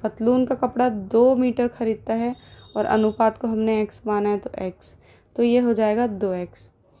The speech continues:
इसके बाद हम मूल्य निकालेंगे। पहले हम लिखेंगे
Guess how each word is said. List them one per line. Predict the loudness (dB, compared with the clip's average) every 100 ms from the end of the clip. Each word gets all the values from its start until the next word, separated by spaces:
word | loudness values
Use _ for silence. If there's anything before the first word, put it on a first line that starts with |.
| -20 -14 -10
इसके | 0 4
बाद | 4 4
हम | 2 2
मूल्य | 2 2 2 0
निकालेंगे। | 0 -4 -6 -4 -6
पहले | -4 -2 0
हम | 2 2
लिखेंगे | 0 0 0 2 0